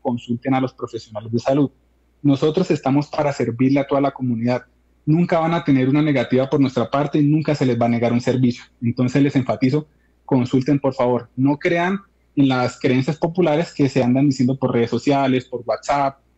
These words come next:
que nos dijo el vecino, que nos dijo un político, que nos dijeron por televisión. No. Por el momento lo único que podemos hacer es prevenir. ¿Y cómo lo vamos a prevenir?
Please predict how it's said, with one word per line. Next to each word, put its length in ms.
que 120
nos 140
dijo 180
el 60
vecino, 600
que 80
nos 140
dijo 140
un 80
político, 640
que 80
nos 100
dijeron 220
por 160
televisión. 640
No. 240
Por 140
el 100
momento 380
lo 80
único 200
que 80
podemos 240
hacer 200
es 200
prevenir. 540
¿Y 60
cómo 260
lo 60
vamos 160
a 100
prevenir? 520